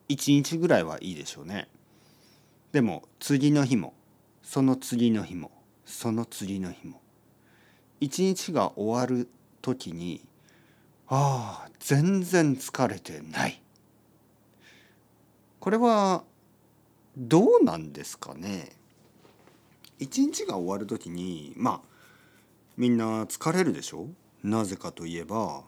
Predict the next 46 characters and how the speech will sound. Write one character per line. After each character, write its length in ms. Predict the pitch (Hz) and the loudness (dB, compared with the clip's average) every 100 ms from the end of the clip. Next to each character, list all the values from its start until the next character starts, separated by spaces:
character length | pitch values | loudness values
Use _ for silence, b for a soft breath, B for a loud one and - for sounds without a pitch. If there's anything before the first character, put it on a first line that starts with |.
| - | -14
ま 140 | 101 | -12
あ、 120 | 90 - _ _ _ | -12 -16 _ _ _
仕 180 | - - | -12 -12
事 260 | 92 90 87 | -10 -12 -12
し 140 | - | -12
て 180 | - 85 | -12 -12
る 120 | 87 | -10
し、 640 | - - 80 82 76 73 - b b b b b b - | -8 -8 -8 -10 -12 -16 -20 b b b b b b -12
あ 120 | 92 | -10
の、 460 | 82 76 76 76 73 _ _ _ | -10 -12 -14 -16 -18 _ _ _
ま 120 | 113 87 | -10 -10
あ、 60 | _ _ _ _ - | _ _ _ _ -6
僕 240 | 123 113 107 | -6 -2 -4
の 140 | 101 | -4
場 160 | 92 90 | -4 -6
合 100 | 87 | -8
は 100 | 80 | -10
子 240 | - 104 | -6 -6
供 600 | 92 92 90 87 87 87 | -4 -6 -6 -6 -6 -8
と 160 | - - | -12 -16
か 140 | 85 | -8
ね、 260 | 117 165 98 | -4 -2 -4
い 100 | 82 | -6
ろ 120 | 85 | -8
い 40 | |
ろ 120 | 80 | -12
世 220 | - - 85 | -12 -10 -10
話 120 | 78 | -10
を 100 | 76 | -12
し 140 | - | -14
た 160 | - 78 | -12 -14
り 120 | 73 | -14
と 120 | - | -20
か、 400 | - 90 - - _ b b b b b b b b | -18 -16 -16 -20 _ b b b b b b b b
ま 260 | 107 80 71 | -8 -8 -10
あ、 40 | - | -14
ポ 80 | 101 | -14
ッ 60 | - | -12
ド 120 | 85 | -14
キ 100 | 80 | -12
ャ 80 | 76 | -12
ス 160 | - | -16
ト 120 | - 71 | -16 -16
を 80 | 73 | -12
撮 160 | |
っ 40 | 92 | -12